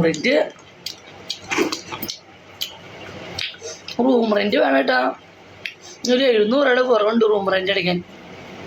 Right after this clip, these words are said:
ആ, ഒരു കസ്റ്റമർ വരുന്ന സമയമുണ്ടല്ലോ. എനിക്ക് റൂം, പിന്നെ ഈ മാസം ഞാൻ നാട്ടിലേക്ക് പൈസ അയക്കുന്നില്ല. അമ്മച്ചിക്ക് already ഞാൻ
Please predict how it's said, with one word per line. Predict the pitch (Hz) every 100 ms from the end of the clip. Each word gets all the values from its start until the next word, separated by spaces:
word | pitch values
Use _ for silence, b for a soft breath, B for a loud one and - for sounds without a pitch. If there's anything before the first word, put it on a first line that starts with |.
| - - - - - - - - - -
ആ, | 190 165
ഒരു | 175 240
കസ്റ്റമർ | 226 - 240 269
വരുന്ന | 233 196
സമയമുണ്ടല്ലോ. | 208 214 220 175 156 - - - - - - - - - - - - - B B B
എനിക്ക് | 233 233 277
റൂം, | 254 220 220 269
പിന്നെ | 285 302
ഈ | 311
മാസം | 294 302
ഞാൻ | 294 269
നാട്ടിലേക്ക് | 226 240 247
പൈസ | 214 226
അയക്കുന്നില്ല. | 202 175 180 170 139 - - - - - -
അമ്മച്ചിക്ക് | 202 202 - 285 254
already | 240 240 254
ഞാൻ | 247